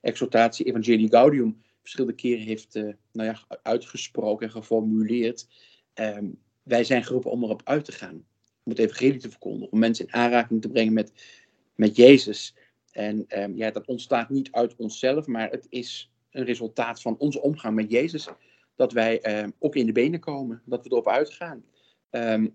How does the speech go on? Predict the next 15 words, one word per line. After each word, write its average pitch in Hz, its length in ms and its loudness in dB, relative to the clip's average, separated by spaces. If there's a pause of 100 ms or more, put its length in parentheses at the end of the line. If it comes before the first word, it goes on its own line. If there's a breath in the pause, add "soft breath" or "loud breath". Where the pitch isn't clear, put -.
(160)
goed, - 200 -10
hij 113 100 0
noemt 120 220 0
ook 113 100 -10
nog 113 140 -4
het - 80 -20
voorbeeld 113 260 0
van 113 80 -2
de 107 60 0
Emmausgangers 135 640 -2
als 110 100 -4
een 110 60 -4
soort 107 180 -2
van 110 180 -6
iconische, 139 880 4